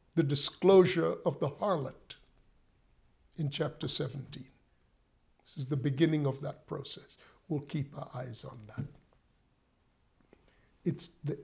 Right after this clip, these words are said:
essence of what is in the two witnesses is that they operate from the authority of God's throne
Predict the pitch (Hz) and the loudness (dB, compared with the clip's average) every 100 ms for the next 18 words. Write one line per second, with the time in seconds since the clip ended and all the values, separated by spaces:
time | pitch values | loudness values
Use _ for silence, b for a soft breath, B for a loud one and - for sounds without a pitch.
0 | - 226 - 262 247 254 - - 151 160 | 2 6 10 10 8 8 4 4 -2 2
1 | 185 185 - 170 139 - 180 160 147 143 | 2 2 0 0 0 0 -2 0 -2 -4
2 | - 247 240 143 135 - 127 - - - | -2 -2 0 0 -2 -4 -2 -2 -2 -8
3 | - - _ _ _ _ _ _ _ _ | -10 -10 _ _ _ _ _ _ _ _
4 | b b b b _ 165 143 - 151 151 | b b b b _ 0 0 0 0 0
5 | 143 - 196 208 196 190 190 185 - - | -2 4 4 6 8 10 8 4 -2 0
6 | 147 135 139 - - - 202 226 247 233 | 0 2 -2 -4 -12 6 10 12 12 8
7 | - 233 277 - - 160 - 165 147 135 | 2 -2 -2 -8 -6 -6 -4 -4 -2 -4
8 | - - - 202 180 156 175 220 | -6 -4 4 6 6 4 0 -4